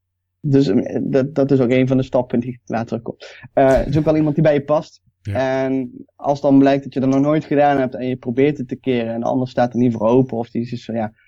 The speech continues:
Speaker 1: of die heeft alleen maar negatieve, eh, feedback te geven en geen positieve feedback, dan kun je afvragen van, ja, zit het wel goed? En, <laughs> zit,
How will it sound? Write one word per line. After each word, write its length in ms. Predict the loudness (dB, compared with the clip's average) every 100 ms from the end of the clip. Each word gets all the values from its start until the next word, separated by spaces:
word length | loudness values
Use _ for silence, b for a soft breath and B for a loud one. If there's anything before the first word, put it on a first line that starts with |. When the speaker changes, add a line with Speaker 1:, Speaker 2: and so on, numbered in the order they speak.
| -6
Speaker 1:
of 120 | 0
die 100 | 2
heeft 140 | 2
alleen 240 | 2 2 4
maar 120 | 2
negatieve, 840 | 2 0 0 0 2 2 2 -2 -10 _ _
eh, 100 | -12
feedback 400 | -2 -2 0 -4
te 140 | -4 -4
geven 260 | -2 -2
en 140 | -2 -2
geen 200 | -2 0
positieve 420 | 0 0 0 -6
feedback, 340 | -8 -10 -12 -14 -20 b b b b _ _ _ -2
dan 380 | 2 4 4 0
kun 160 | 0
je 120 | 2
afvragen 600 | 2 0 -4 -8 -6 -8 -4
van, 440 | -2 -2 -2 -6 _ _ _ _ _ _ _ _ _ _ _
ja, 200 | -6 -4
zit 160 | -6 -6
het 80 | -2
wel 140 | 0
goed? 360 | 2 0 -4 -14
En, 680 | -8 -6 -4 -4 -2 -4 -4 -6
<laughs> 220 | -8 -10 -14
zit, 380 | 0 2 4